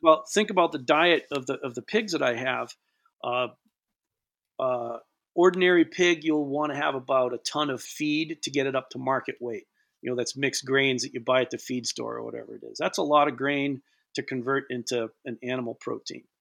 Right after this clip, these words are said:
You could be feeding a lot more people with that ton of grain instead of feeding pigs.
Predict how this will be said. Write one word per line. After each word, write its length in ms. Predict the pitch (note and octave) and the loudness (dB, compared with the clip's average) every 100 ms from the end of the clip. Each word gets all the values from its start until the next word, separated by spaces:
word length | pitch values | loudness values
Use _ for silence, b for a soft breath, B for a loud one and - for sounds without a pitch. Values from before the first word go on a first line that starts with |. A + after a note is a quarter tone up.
| _ b b b - | _ b b b -10
You 80 | |
could 140 | B2+ C3+ | -6 -4
be 100 | C3+ | -2
feeding 300 | E3 D#3+ C3+ | 2 2 2
a 40 | |
lot 260 | C3 C#3 C#3 | 2 2 2
more 120 | B2+ | -6
people 360 | - D#3+ C3 A#2+ | -2 -4 -2 -4
with 160 | A2+ | -2
that 240 | - A2+ - | -4 -8 -6
ton 180 | B2+ A#2+ | -6 -6
of 140 | G#2+ - _ - | -8 -16 _ -6
grain 300 | B2 B2 A#2 | -4 -2 -4
instead 300 | G#2+ - B2 | -6 -6 -6
of 140 | A#2 - _ | -8 -14 _
feeding 280 | A#2 G#2+ G2 | -6 -6 -8
pigs. 380 | - E3+ G#2 | -4 -2 -4